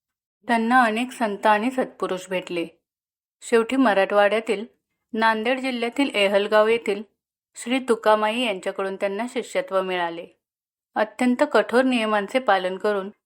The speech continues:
त्यांनी आपल्या गुरूंची सेवा केली. त्यावेळी त्यांचे वय अवघे चौदा वर्षाचे होते. श्री तुकामाईने त्यांना ब्रह्मचैतन्य हे नाव दिले. रामाची पूजा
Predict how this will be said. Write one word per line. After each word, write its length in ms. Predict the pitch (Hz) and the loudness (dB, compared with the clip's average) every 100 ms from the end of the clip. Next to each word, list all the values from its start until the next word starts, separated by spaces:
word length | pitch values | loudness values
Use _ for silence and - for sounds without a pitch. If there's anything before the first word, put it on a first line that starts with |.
| - | -2
त्यांनी 260 | 202 214 | 0 2
आपल्या 320 | 233 226 202 | 2 2 0
गुरूंची 400 | 202 202 196 262 | 0 -2 -4 -4
सेवा 300 | 254 214 175 | 0 0 0
केली. 360 | 165 180 170 175 - _ _ _ _ _ - | -2 -6 -8 -12 -20 _ _ _ _ _ 0
त्यावेळी 380 | 233 240 254 269 | 4 4 4 2
त्यांचे 380 | 262 233 220 247 | 0 -2 0 2
वय 280 | 247 202 233 _ _ | 2 0 -4 _ _
अवघे 340 | 220 220 220 269 | 2 2 2 2
चौदा 380 | 254 202 196 | 4 4 4
वर्षाचे 480 | 185 185 - 185 190 | 2 0 -4 -6 -4
होते. 460 | 185 185 175 185 _ _ _ _ _ _ | -6 -6 -12 -14 _ _ _ _ _ _
श्री 220 | - 262 269 | -4 -2 0
तुकामाईने 720 | 220 214 208 214 220 233 202 208 _ _ _ _ - | 2 2 2 2 -2 -4 -6 -10 _ _ _ _ -2
त्यांना 240 | 226 240 | 2 2
ब्रह्मचैतन्य 880 | 233 240 233 262 262 208 202 202 208 | 2 0 2 0 0 0 0 -2 -2
हे 160 | 214 240 | -4 -2
नाव 240 | 202 185 | -2 -2
दिले. 340 | 170 175 170 - _ _ _ _ _ 240 | -4 -10 -12 -16 _ _ _ _ _ -2
रामाची 460 | 208 196 196 196 220 | 2 4 2 -2 -4
पूजा 460 | 220 220 233 196 | -2 2 4 2